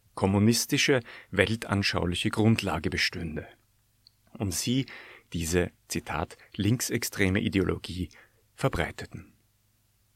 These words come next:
Das ist unverhüllte Gesinnungsschnüffelei und widerspricht Artikel neun der Europäischen Menschenrechtskonvention, die Freiheit der Weltanschauung, die in Österreich seit neunzehnhundertvierundsechzig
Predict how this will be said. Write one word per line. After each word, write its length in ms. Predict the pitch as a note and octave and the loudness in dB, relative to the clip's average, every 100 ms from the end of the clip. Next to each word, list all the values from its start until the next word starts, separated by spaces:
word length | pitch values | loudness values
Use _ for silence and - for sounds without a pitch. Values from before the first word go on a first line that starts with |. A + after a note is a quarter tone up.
| _ _ _ _ _ | _ _ _ _ _
Das 160 | - C#3 | -2 0
ist 200 | E3 - | -2 -4
unverhüllte 840 | - C#3 C3+ C#3 A2 G2 F#2+ G#2 - - _ - | 0 0 2 -2 0 0 2 0 0 -16 _ 0
Gesinnungsschnüffelei 1300 | C3 - G2+ F#2+ D#2+ - F2 D#2 - D#2 D2 - - _ _ _ _ | 2 4 4 4 2 0 -2 -4 -6 -4 -6 -8 -14 _ _ _ _
und 180 | - G#2 | -2 2
widerspricht 560 | C3 C3+ - C3 - - | 4 2 2 -2 -2 -4
Artikel 420 | G2+ - - G2 | -4 -4 -2 0
neun 460 | F#2 F2 F#2 F#2 - - _ | 2 4 2 2 -4 -20 _
der 80 | - | 0
Europäischen 600 | F2+ F#2+ - F#2 - A2+ | 2 2 2 0 2 2
Menschenrechtskonvention, 1400 | G2 G2 - F2 E2+ - - F2 E2+ D2 - D#2 D#2+ E2+ _ _ _ _ _ _ _ _ _ | 2 2 0 -2 -4 -8 -6 -4 -4 -4 -6 -6 -10 -16 _ _ _ _ _ _ _ _ _
die 60 | - | -12
Freiheit 500 | - E2 C2 D#2+ - _ - | -8 -6 -6 -10 -16 _ -2
der 100 | A2+ | 2
Weltanschauung, 800 | G#2+ G#2+ F2 E2 - - - - - - - - | 2 2 -2 -2 -6 -10 -16 -18 -18 -16 -14 0
die 60 | C3+ | 2
in 80 | |
Österreich 560 | - D3+ - A2+ A2+ - - - | 4 2 2 2 2 0 -14 0
seit 240 | B2 A2+ | 2 4
neunzehnhundertvierundsechzig 1400 | G2+ - F2+ F2 F2+ - G2 G2 F#2 F2+ - F2 - | 0 0 -2 -2 -4 -2 0 2 2 -2 -4 -8 -8